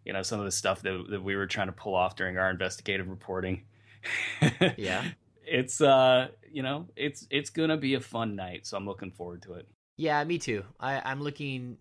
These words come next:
Speaker 2: forward to, like, I, I, you know what? There are gonna be a lot of emotion in the building. Um, I've been in that building when there's a lot of emotion.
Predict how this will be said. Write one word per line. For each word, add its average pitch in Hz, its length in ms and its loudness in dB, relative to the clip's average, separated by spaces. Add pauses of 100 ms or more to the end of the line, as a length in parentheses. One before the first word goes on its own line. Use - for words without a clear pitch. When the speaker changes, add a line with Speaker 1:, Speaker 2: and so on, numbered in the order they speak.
Speaker 2:
forward 123 560 -2
to, 107 320 -4
like, 101 380 -8
I, 110 160 -6
I, - 160 -4
you 151 160 -8
know 151 80 -2
what? 151 180 -2
There 139 280 0
are 120 60 -4
gonna 117 180 -6
be 113 80 -2
a 98 80 -4
lot 101 400 0
of 120 80 -6
emotion 107 420 -6
in 104 60 -10
the 101 80 -10
building. 98 360 -6 (600)
Um, 87 420 0
I've 104 180 -2
been 110 160 -2
in 117 100 -2
that 107 160 -4
building 107 260 -4
when 104 80 -8
there's 98 180 -6
a 101 60 -6
lot 95 240 0
of 90 80 -8
emotion. 92 560 -6